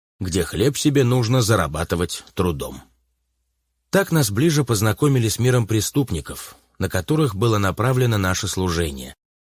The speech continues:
дабы открыть им истинное их положение перед Богом.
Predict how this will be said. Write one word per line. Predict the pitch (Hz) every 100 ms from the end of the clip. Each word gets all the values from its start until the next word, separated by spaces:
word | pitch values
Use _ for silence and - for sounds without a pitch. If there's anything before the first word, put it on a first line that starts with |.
| _ 95
дабы | 101 90 101
открыть | - 131 151 -
им | 95 71 - _ _ -
истинное | 143 - - 98 95 98
их | 98 -
положение | 87 82 78 120 113 80 69 - _ -
перед | 95 92
Богом. | 87 87 69 67